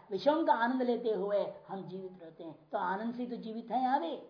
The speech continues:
यदि आनंद ना हो तो जाए कौन? यहाँ से ऋषिकेश जाते हैं, एकादशी कीर्तन में जाते हैं, कुछ आनंद मिल रहा है वहां पर भी, तभी तो जाने तो क्या को जाए, उसमें भी एक आनंद है। इसे करते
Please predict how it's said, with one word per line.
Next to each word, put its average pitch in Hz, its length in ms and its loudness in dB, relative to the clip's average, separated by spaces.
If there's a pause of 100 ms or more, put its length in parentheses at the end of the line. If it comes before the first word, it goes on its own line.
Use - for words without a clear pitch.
(1120)
यदि 220 80 -4
आनंद 269 280 4
ना 294 60 4
हो 294 80 6
तो 277 100 -4
जाए 294 240 8
कौन? 285 320 -2 (1700)
यहाँ 226 200 2
से 233 100 -8
ऋषिकेश 233 260 -4
जाते 254 320 4
हैं, 262 360 -4 (800)
एकादशी 247 600 4
कीर्तन 247 340 0
में 254 140 -4
जाते 247 260 -2
हैं, 339 100 -16
कुछ 349 140 -12
आनंद 277 300 -2
मिल 349 160 -2
रहा 320 160 2
है 294 60 2
वहां 262 180 4
पर 262 200 -4
भी, 240 140 -12
तभी 254 280 -6
तो 262 100 -2
जाने 220 340 0
तो 202 60 -10
क्या 247 120 -2
को 277 140 -10
जाए, 196 220 -14 (480)
उसमें 202 280 -14
भी 233 120 -6
एक 220 120 -10
आनंद 165 320 -16
है। - 80 -20 (440)
इसे 262 240 4
करते 294 560 0